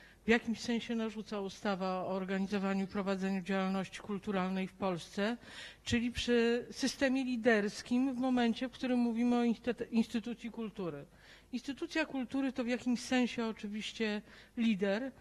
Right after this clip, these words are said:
który nie istnieje w próżni, bo jeżeli nie stworzy sobie zespołu, to, to na pewno nie osiągnie sukcesu, ale tak naprawdę to on odpowiada za tą instytucję.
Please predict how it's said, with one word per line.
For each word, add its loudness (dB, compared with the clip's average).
który -4
nie 2
istnieje 2
w -10
próżni, 0
bo 0
jeżeli 0
nie 2
stworzy -4
sobie -2
zespołu, -2
to, 2
to 2
na 4
pewno 4
nie 6
osiągnie 4
sukcesu, 4
ale 8
tak 2
naprawdę 4
to 6
on 8
odpowiada 6
za 6
tą 6
instytucję. 4